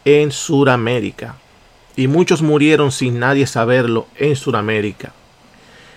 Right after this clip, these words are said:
Eh, un día como hoy, seis de junio de mil novecientos cuarenta y cuatro,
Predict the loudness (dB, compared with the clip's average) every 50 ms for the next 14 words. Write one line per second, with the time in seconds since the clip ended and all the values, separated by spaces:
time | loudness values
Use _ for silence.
0 | -20 _ _ -4 0 0 0 0 0 0 0 2 4 4 4 4 2 2 2 4
1 | 4 4 4 2 0 0 -2 -2 0 0 0 0 0 2 0 2 2 2 0 0
2 | 0 0 0 0 0 0 0 -2 -2 -4 -6 -6 -6 -6 -8 -4 -2 -2 -2 0
3 | 2 2 0 0 2 0 0 2 2 0 -2 -4